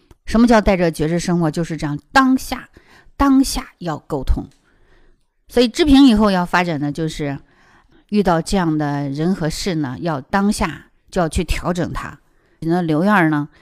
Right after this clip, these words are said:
当看到这种事情，要知道你自己把自己的习性蔓延到别人的生活里了，把手伸向别人的生活，已经打扰了别人的生活，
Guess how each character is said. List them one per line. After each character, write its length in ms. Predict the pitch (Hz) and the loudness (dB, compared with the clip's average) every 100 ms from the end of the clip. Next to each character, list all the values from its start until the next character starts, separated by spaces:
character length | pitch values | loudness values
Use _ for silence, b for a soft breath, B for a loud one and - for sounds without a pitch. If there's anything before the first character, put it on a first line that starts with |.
| b b | b b
当 420 | - 180 180 175 165 _ _ - | -4 -2 0 -2 -6 _ _ -2
看 180 | - 202 | 0 2
到 100 | - | 0
这 100 | 202 | 2
种 140 | 170 | 0
事 180 | 165 208 | 0 -2
情， 120 | 165 | 0
要 160 | 160 156 | 0 -2
知 160 | 165 | -4
道 180 | 156 143 b b | -4 -6 b b
你 140 | b 175 | b -4
自 180 | - 254 | -2 0
己 140 | 190 | 0
把 120 | 151 | -2
自 120 | 156 | -2
己 80 | 220 | -2
的 100 | 160 | -2
习 260 | 160 - 160 | -4 -6 -8
性 320 | 175 170 139 | -4 -2 -2
蔓 200 | 196 233 | 0 2
延 160 | 185 143 | 2 -2
到 120 | 160 | -4
别 160 | 151 156 | -4 -2
人 80 | 156 | -2
的 80 | |
生 260 | 151 170 160 | -2 -4 -4
活 140 | 156 | -4
里 120 | 139 98 | -6 -8
了， 200 | - - b b b b b | -12 -18 b b b b b
把 220 | 160 196 | -2 0
手 300 | 208 - 139 | -2 -2 -2
伸 240 | - 208 | -2 0
向 180 | 214 185 | 0 -2
别 120 | 151 | -2
人 80 | 147 | -4
的 60 | 147 | -4
生 160 | 170 | -2
活， 60 | 165 | -2
已 40 | |
经 140 | 156 175 | -2 -6
打 200 | - 160 | -6 -2
扰 140 | 208 | -2
了 80 | 156 | -2
别 140 | 139 143 | -4 -6
人 80 | |
的 60 | 143 | -6
生 240 | - 139 | -6 -8
活， 240 | 135 117 | -8 -10